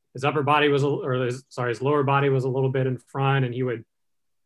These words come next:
be ready to sh-, shoot, but then he, he would just wouldn't have his legs under him and he would have to pass it, kind of ruining a good opportunity. So if he can just kind of get that natural rhythm going, you know, I think that there, it definitely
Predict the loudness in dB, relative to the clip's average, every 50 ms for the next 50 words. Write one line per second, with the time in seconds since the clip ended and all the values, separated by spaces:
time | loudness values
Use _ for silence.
0 | -10 -6 -4 0 2 2 2 4 2 2 0 -2 -8 _ -20 -10 -2 4 4 6
1 | 6 4 2 -2 -2 0 2 2 2 0 0 -2 -4 -4 -4 -4 -4 -4 -6 -6
2 | -4 -4 -4 -2 -2 0 0 -2 -2 -6 -12 _ -12 -10 -8 -4 -2 -2 -2 -2
3 | -2 -2 -2 -4 -4 -6 -8 -8 -8 -8 -8 -6 -6 -6 -6 -8 -10 -14 -10 -8
4 | -6 -6 -6 -8 -10 -14 -14 -12 -10 -10 -10 -8 -8 -6 -6 -6 -6 -8 -8 -10
5 | -12 -14 _ _ _ _ _ _ _ _ _ -12 -8 -4 -2 -2 -2 -2 -4 -6
6 | -8 -6 -4 -2 0 0 0 -2 -4 -6 -4 -2 0 0 -2 -2 _ _ _ _
7 | _ _ _ _ _ -14 -12 -6 -2 -2 0 0 0 0 -2 -2 -2 -2 -2 -2
8 | -2 -2 -2 -4 -2 -2 -2 -2 -2 -4 -8 _ _ _ _ _ _ -12 -6 -4
9 | -2 -2 -2 -4 -4 -6 -4 -2 -2 -2 -2 -4 -6 -6 -4 -2 -2 0 0 -2
10 | -2 -6 -10 -14 _ _ _ _ _ _ _ _ _ _ _ -12 -10 -8 -6 -6
11 | -4 -2 -2 -2 -2 -4 -6 -8 -6 -8 -8 -8 -8 -8 _ _ _ _ _ -12
12 | -10 -8 -4 -4 -4 -4 -4 -2 0 2 2 2 0 -2 -6 -14